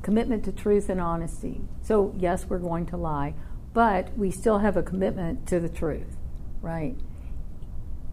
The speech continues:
And we try to tell the truth as much as possible. The third one was, um, a balance of work and life. I mean, that was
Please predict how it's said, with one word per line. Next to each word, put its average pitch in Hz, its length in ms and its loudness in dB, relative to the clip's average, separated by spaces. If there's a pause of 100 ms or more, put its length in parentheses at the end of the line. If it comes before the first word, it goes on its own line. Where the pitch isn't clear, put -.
(160)
And 180 340 0 (840)
we 190 160 0
try 226 340 4
to 190 60 -4
tell 165 160 0
the 160 120 0
truth 147 360 0 (500)
as 139 160 -2
much 147 240 0
as 151 100 -8
possible. - 560 -4 (1200)
The 165 160 0
third 220 360 2
one 180 260 0
was, 160 520 -2
um, 175 340 -2 (120)
a 185 40 -4
balance 208 440 2
of 170 120 0
work 156 280 0
and 190 120 -2
life. 185 340 -2 (300)
I 175 40 -6
mean, 175 120 -4
that 190 60 -2
was 202 140 -4